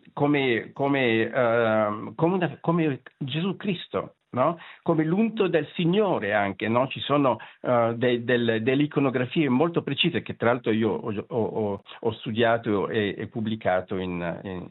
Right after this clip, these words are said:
in certi articoli. Ecco, questa è una delle car-, caratteristiche, ehm, dei leader autoritari su cui volevo insistere. Per quanto riguarda l'uso di, ehm,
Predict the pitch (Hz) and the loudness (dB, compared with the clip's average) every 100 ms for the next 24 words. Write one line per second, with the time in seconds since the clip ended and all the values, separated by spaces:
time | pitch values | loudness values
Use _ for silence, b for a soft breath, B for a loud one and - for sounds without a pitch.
0 | 95 95 107 - 110 113 101 - 104 - | -14 -10 -4 -2 -2 -4 -6 -4 -6 -4
1 | 95 95 - B B B B 107 - 95 | -4 -6 -10 B B B B -6 -4 -2
2 | 165 170 143 131 147 123 120 - - 123 | -2 0 2 4 4 4 2 -2 -4 -2
3 | 120 117 113 127 139 - 104 117 110 - | -2 -4 0 0 0 -4 0 2 2 0
4 | 113 107 107 104 B B - 120 127 131 | 0 2 0 -4 B B -4 0 0 2
5 | 131 117 139 123 123 120 113 113 107 101 | 2 2 0 0 0 -2 0 2 0 0
6 | 87 - 117 98 101 107 104 110 90 85 | -6 -2 0 2 0 2 0 -2 -6 -10
7 | - 85 82 _ B B B B 156 220 | -6 -6 -6 _ B B B B -2 0
8 | 233 226 180 185 180 175 160 151 175 196 | 0 0 2 0 2 2 2 2 0 0
9 | 185 175 147 139 147 143 139 - 131 143 | 2 2 2 0 2 2 2 -2 -2 -2
10 | 147 | -4